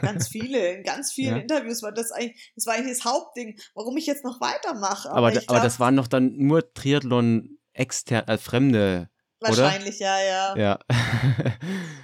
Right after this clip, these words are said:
Speaker 2: Also, es macht ja sonst eigentlich kein, nicht wirklich Sinn, wenn man mal richtig drinsteckt in der Bubble, so. Dass man
Speaker 1: Ja,
Speaker 2: da einfach
Speaker 1: also,
Speaker 2: aufhört.
Speaker 1: also für mich wird's jetzt auch keinen Sinn machen. Also klar,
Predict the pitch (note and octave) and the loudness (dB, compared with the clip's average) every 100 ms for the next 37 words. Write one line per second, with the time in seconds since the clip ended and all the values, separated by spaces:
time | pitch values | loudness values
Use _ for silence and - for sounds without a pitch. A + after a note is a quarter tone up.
0 | - - G#2+ F#2+ G2 F#2+ F2 F2+ G#2+ G#2 | -20 -8 -6 -4 -2 -2 -4 -8 -6 -4
1 | G#2+ G#2+ F#2+ G2 F#2+ G2 F#2 - - G#2 | -4 -4 -2 -4 -4 -6 -6 -6 -6 -6
2 | A2+ A#2+ G#2 - A#2 G#2+ G2 G2 F#2 G#2 | -4 -4 -4 -2 0 2 2 2 0 -2
3 | - G2+ - A#2 - F#2 G2 F#2 F2+ F#2+ | -4 -6 -4 -2 -4 -6 -4 -4 -2 -2
4 | F#2 E3 F3+ E3 _ _ _ _ - G3+ | -2 -4 -10 -12 _ _ _ _ -4 0
5 | F2+ F#2 - G2+ - E2+ - _ - - | 0 0 -2 -4 -4 -8 -10 _ -20 -20
6 | _ _ _ _ _ - - A#3+ C4+ C4+ | _ _ _ _ _ -10 -10 -8 -6 -6
7 | - B3 D4 - E3 D4 - C4 B3 - | -4 -4 -4 -4 -2 -2 0 0 0 0
8 | E4+ E4 B3 F4+ A3+ A#3 B3 B3+ D#4+ D#4+ | 0 2 0 2 0 -2 -2 -2 0 0